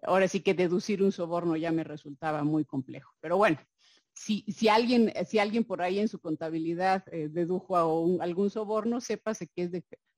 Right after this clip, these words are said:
defraudación fiscal calificada. Entonces, eh, a, esto es alguna, algo que se incluye para combatir la corrupción,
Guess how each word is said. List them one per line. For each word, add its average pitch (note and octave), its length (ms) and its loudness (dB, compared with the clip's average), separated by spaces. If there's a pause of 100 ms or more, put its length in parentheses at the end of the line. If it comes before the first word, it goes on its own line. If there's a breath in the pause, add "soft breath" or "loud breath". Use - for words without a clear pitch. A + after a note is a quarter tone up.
defraudación E3+ 680 2
fiscal E3 340 -6
calificada. C#3+ 640 -8 (680)
Entonces, F3+ 460 4
eh, E3 240 2
a, E3 200 2
esto F#3 320 -2
es F3 120 -6
alguna, D#3+ 880 0
algo F3+ 360 -2
que F#3+ 100 -6
se G3+ 100 -6
incluye G3+ 520 -4
para D#3 360 -2
combatir D#3+ 640 -4
la D#3+ 160 -6
corrupción, A#3 800 -2